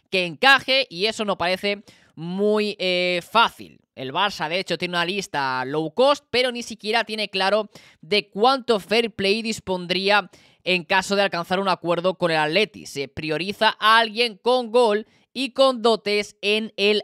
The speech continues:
área. Yo creo que al final esto se va a quedar como está. Memphis se va a quedar en el Barça y el Atleti tendrá que buscar, pues, peces en otro, en otro equipo, ¿eh? Yo no sé, eh, sinceramente, esta operación que ha hecho de Joao Félix al Chelsea,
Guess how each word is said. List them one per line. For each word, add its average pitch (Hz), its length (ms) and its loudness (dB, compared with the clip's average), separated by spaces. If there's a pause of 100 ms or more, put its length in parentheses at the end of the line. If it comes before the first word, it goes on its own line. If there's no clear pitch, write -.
(140)
área. 120 560 2
Yo 196 280 2
creo 254 200 2
que 233 40 -2
al 202 60 -2
final 214 220 -2
esto 202 100 -12
se 185 80 -6
va 175 60 -4
a 165 40 -8
quedar 160 200 -6
como 139 160 -16
está. 135 260 -12
Memphis 160 340 -18
se 160 60 -16
va 143 60 -12
a 143 40 -14
quedar 135 160 -14
en 151 120 -12
el 196 80 -12
Barça 247 400 -8
y 196 60 -6
el 165 60 -6
Atleti 180 220 -8
tendrá 170 220 -6
que 165 80 -10
buscar, 165 420 -2 (380)
pues, 180 260 -6
peces 196 460 -4
en 170 80 -12
otro, 147 760 -10
en 160 180 -8
otro 170 240 -10
equipo, 180 420 -12 (100)
¿eh? 156 180 -14 (100)
Yo 123 460 -12
no - 100 -10
sé, 175 320 -4 (480)
eh, 175 560 -8
sinceramente, 180 840 -6
esta 190 380 -4
operación 170 520 -6
que 165 160 -4
ha 170 80 2
hecho 180 200 -6
de 165 120 -4
Joao 170 160 -2
Félix 165 240 -8
al 156 120 -6
Chelsea, 160 400 -8